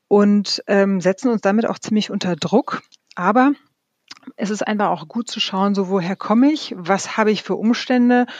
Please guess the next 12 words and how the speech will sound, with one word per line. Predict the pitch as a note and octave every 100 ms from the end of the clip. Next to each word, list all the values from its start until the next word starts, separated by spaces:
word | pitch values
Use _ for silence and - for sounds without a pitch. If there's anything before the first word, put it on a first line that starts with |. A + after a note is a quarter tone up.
| - - - -
und | F3+ E3 D3
wie | G#3+
mache | A#3+ G#3+
ich | G#3
das | G3+ -
Beste | E3+ - F3
draus? | D3+ C3+ C#3 D3
Also | E3 D#3
maximale | E3+ F3+ A3 F#3 F#3 F3+
Perform-, | - F3 F3+ G#3 A#3 A#3
Performance | - - G#3+ A3+ A3 -
im | F#3+